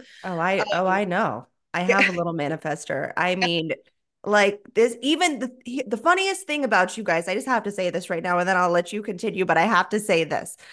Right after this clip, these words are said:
Speaker 1: The funniest thing about you guys is that even if you want to do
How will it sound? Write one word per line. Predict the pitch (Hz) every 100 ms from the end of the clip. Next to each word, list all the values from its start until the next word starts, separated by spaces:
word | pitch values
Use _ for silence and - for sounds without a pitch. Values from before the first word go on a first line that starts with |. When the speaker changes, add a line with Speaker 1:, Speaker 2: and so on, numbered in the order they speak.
| - - _
Speaker 1:
The | -
funniest | 185 - 202 269 302 285
thing | 254 247
about | 208 170 -
you | 175
guys | 190 151 147 -
is | 180
that | 175 165 -
even | 233 285 294
if | 247 254 -
you | 214
want | 185 202 247 - -
to | 190
do | 190 214 185 104 -